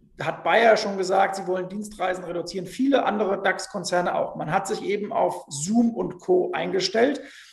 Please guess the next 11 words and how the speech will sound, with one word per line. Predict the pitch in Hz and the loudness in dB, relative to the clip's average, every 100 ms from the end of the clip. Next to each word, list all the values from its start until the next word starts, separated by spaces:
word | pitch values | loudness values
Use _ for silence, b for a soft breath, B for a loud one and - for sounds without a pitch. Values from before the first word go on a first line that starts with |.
| B | B
und | 208 202 214 | -2 2 2
das | 196 - | 2 -6
kommt | - 220 - - | 2 2 2 -4
nach | - 175 180 | -2 -2 0
meiner | 175 233 247 | 2 2 2
Ansicht | 220 214 - | -2 -6 -4
nicht | 196 233 - | 0 0 -2
in | 214 196 | -6 -6
vollem | - 247 226 202 | -4 -2 -2 -2
Umfang | 208 - 196 190 202 165 | -4 0 2 2 -2 -4
wieder. | 196 175 - | 2 4 2